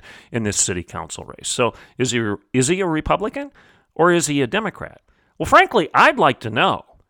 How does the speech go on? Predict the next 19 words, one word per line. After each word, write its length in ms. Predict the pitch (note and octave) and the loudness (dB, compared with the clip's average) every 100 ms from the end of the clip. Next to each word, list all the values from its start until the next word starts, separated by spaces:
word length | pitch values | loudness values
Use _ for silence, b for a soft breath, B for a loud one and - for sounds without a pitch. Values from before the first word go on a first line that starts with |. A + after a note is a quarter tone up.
| _ - | _ 4
I 120 | G3 | 6
don't 180 | E4 D#3+ | 6 2
know 120 | E3+ | 0
why 340 | C3+ C#3+ C#3 | 4 4 4
this 240 | B2+ C3 - | 2 0 0
is 80 | G2+ | -2
supposedly 720 | - - C3+ C3+ G#2+ G#2 G2 | -4 -2 0 0 -2 -4 -2
nonpartisan 840 | G2 A#2 A#2 A2+ A2 G#2 G2+ G2+ | 2 2 2 0 0 0 -2 -8
in 100 | F2 | -10
the 80 | E2+ | -6
first 300 | - F3 - | -4 -2 -4
place, 200 | E2+ - | -10 -8
because 300 | B2 D3 B2+ | -6 -4 -4
if 120 | - | -4
you're 100 | A2+ | -6
going 320 | G2+ F3+ C#4 | -2 -2 -2
to 140 | - C#3+ | -2 -2
elect 340 | C3 F3+ - | 0 -2 -4
people 540 | - F2+ - E2+ - | -10 -10 -10 -10 -10